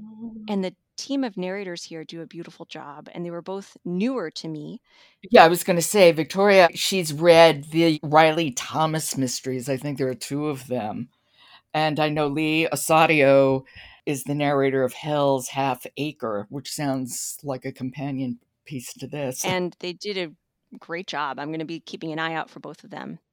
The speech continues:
Speaker 1: So here we have a story of a woman who's trying to find a safe home for herself and obviously does not find that. Victoria narrates as the sweet but also really strong Beatriz, who's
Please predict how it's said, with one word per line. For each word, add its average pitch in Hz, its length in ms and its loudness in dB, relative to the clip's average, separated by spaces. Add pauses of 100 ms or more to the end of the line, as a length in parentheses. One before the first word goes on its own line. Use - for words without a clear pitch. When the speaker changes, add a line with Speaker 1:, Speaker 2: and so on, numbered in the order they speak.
Speaker 1:
So - 200 -10
here 294 340 -10
we 269 120 -10
have 143 680 -18
a 196 60 -12
story 156 500 -12
of 170 120 -10
a 170 60 -10
woman 208 420 -4 (100)
who's 175 440 -12
trying 147 280 -14
to 170 40 -16
find 180 220 -14
a 233 40 -16
safe 226 240 -14
home 240 200 -6
for 226 140 -12
herself - 420 -12
and - 100 -12
obviously 165 600 -12
does 165 240 -8
not 175 180 -8
find 143 300 -12
that. 135 180 -18 (540)
Victoria 190 1040 -2 (320)
narrates 170 600 -4
as 160 380 -12
the 165 260 -10
sweet - 480 -16
but 180 120 -6
also 170 280 -6
really 156 540 -12
strong 160 640 -6 (280)
Beatriz, 175 640 -10 (360)
who's 196 460 -8